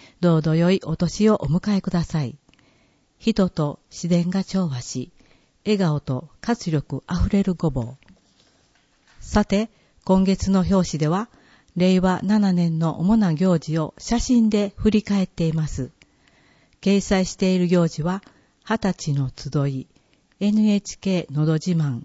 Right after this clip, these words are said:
宮古姫こども祭り、御坊市花火大会、サンボマスター、全員優勝ビクトリー二十五、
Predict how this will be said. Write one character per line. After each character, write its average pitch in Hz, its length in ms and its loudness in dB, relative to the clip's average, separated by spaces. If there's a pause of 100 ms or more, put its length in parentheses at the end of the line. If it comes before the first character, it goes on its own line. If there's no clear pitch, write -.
(460)
宮 180 240 2
古 175 160 0
姫 151 420 -2
こ 180 140 -2
ど 226 120 4
も 214 140 4
祭 190 360 -2
り、 135 180 -6 (600)
御 214 140 4
坊 226 220 6
市 151 380 -4
花 226 300 2
火 233 140 2
大 190 240 -2
会、 117 340 -8 (680)
サ 196 220 0
ン 190 100 2
ボ 180 100 2
マ 185 140 0
ス - 180 -12
タ 143 240 -6 (460)
ー、 - 20 -2
全 208 260 2
員 196 240 2
優 180 180 2
勝 196 460 0
ビ 165 160 -2
ク - 140 -2
ト 147 180 0
リ 123 240 -4
ー 123 60 -4
二 156 120 0
十 123 280 -4
五、 120 320 -6